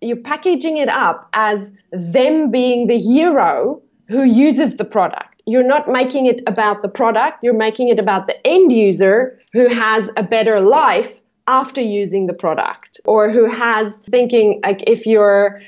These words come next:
you know, who makes their kids happy at the birthday party because they bought your beautiful biscuits or something like that. You wanna present the customer as the hero and get them to be curious about your product, introduce them to your product.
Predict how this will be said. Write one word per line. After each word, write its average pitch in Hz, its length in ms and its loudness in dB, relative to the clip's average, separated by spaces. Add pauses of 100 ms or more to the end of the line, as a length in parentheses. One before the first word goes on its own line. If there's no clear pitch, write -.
(160)
you 254 80 -2
know, 202 180 2
who 240 240 2
makes 233 380 0
their 254 180 2
kids 285 300 0
happy 277 580 -2
at 240 180 -8
the 247 60 -6
birthday 311 380 -4
party 226 320 -4
because 240 300 -6
they 233 120 2
bought 214 320 2
your 220 160 2
beautiful 196 400 0
biscuits - 680 -4 (260)
or 208 540 4
something 269 320 0
like 220 220 0
that. - 260 -2
You 226 100 -2
wanna 311 240 -2 (180)
present 254 680 0 (120)
the 226 140 -4
customer 233 520 -4
as 202 180 -2
the 190 120 2
hero 190 720 0 (160)
and 220 320 -2
get 240 280 0
them 277 260 0
to 254 120 -10
be 214 340 -4
curious 285 960 0
about 175 460 -2
your 185 140 0
product, - 680 -6
introduce 233 680 0
them 240 240 0
to 196 160 2
your 170 200 0
product. - 540 -8